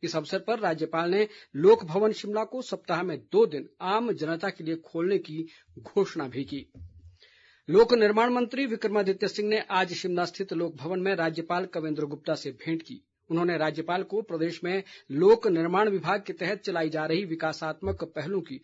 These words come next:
जानकारी दी। राज्यपाल ने विभिन्न विकास परियोजनाओं की गुणवत्ता पर ध्यान देने और उन्हें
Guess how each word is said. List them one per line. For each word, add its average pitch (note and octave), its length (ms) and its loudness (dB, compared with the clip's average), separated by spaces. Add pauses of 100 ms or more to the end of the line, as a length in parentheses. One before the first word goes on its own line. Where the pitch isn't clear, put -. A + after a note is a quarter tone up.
(260)
जानकारी D3 480 2
दी। C3+ 180 -8 (280)
राज्यपाल F3+ 480 0
ने B3+ 120 -2
विभिन्न E3 420 0
विकास E3 460 -4
परियोजनाओं E3 540 -4
की G3 260 -8 (320)
गुणवत्ता F#3+ 480 4
पर G3 200 -4
ध्यान D#3 280 -4
देने A3+ 260 -2 (100)
और F3 140 0
उन्हें F3+ 220 0